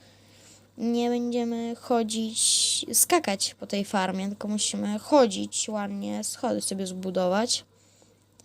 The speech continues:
Więc zbuduję schody. Zaraz.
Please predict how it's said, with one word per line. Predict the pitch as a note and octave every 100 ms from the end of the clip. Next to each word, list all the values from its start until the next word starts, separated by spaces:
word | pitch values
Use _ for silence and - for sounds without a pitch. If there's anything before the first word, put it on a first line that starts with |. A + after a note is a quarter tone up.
| _ - _ _
Więc | B3 F4+
zbuduję | C#4 G#3+ A3 C4 C#4
schody. | - - G3 G3+ - - _ - -
Zaraz. | - - - F#3 -